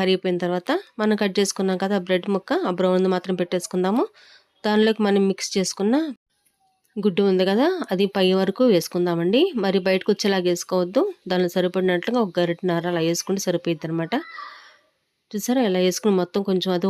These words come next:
ఉంటే సరిపోయిద్ది. దానిపైన చీజ్ స్లైస్లు ఉంటాయి కదా, అదొకటి పెట్టాను. చీజ్ తురుమన్నా వేసుకోవచ్చు, నా దగ్గర ఇది ఉంది వేస్తున్నాను. దానిపైన మరొకసారి గుడ్డు వేసుకుందాము. ఇలా వేసుకునే లోపు, ఈ లోపు అడుగున కాలిపోతూ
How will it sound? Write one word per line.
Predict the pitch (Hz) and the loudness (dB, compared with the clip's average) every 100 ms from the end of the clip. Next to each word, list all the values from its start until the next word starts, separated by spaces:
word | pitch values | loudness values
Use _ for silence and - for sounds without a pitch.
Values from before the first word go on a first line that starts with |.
| 190 | 0
ఉంటే | 208 196 | 0 0
సరిపోయిద్ది. | 175 190 185 | 0 -2 -2
దానిపైన | 196 190 208 240 285 247 _ _ _ - | -2 2 2 4 2 0 _ _ _ 0
చీజ్ | 247 262 | 2 2
స్లైస్లు | - 190 185 180 | 2 2 2 0
ఉంటాయి | 180 175 185 | 0 2 0
కదా, | 262 320 | 0 0
అదొకటి | 202 185 170 | 0 0 0
పెట్టాను. | 180 180 190 285 381 - | -2 0 0 0 0 2
చీజ్ | 262 254 | 2 4
తురుమన్నా | 226 214 214 214 | 2 2 4 4
వేసుకోవచ్చు, | 196 - 202 196 - 320 466 _ - _ _ 202 | 2 0 -2 0 0 0 -2 _ -20 _ _ -2
నా | 196 | 0
దగ్గర | 190 190 | 2 4
ఇది | 185 | 4
ఉంది | 185 190 | 6 4
వేస్తున్నాను. | 175 175 175 175 247 453 _ _ _ _ _ - | 2 0 0 2 2 0 _ _ _ _ _ -4
దానిపైన | 208 214 226 208 | 0 2 4 2
మరొకసారి | 180 180 190 214 190 175 | 2 0 0 0 0 2
గుడ్డు | 185 190 | 2 4
వేసుకుందాము. | 180 - 175 175 208 453 - _ _ _ _ - | 2 0 0 2 2 0 -4 _ _ _ _ -6
ఇలా | 202 202 | 0 4
వేసుకునే | 208 208 240 233 220 | 4 4 4 4 4
లోపు, | 226 349 311 | 2 2 4
ఈ | 226 | 6
లోపు | 214 214 208 196 | 4 0 -2 0
అడుగున | 208 240 240 233 202 - _ _ | 2 4 4 2 0 -4 _ _
కాలిపోతూ | 190 185 185 180 | -2 -2 0 0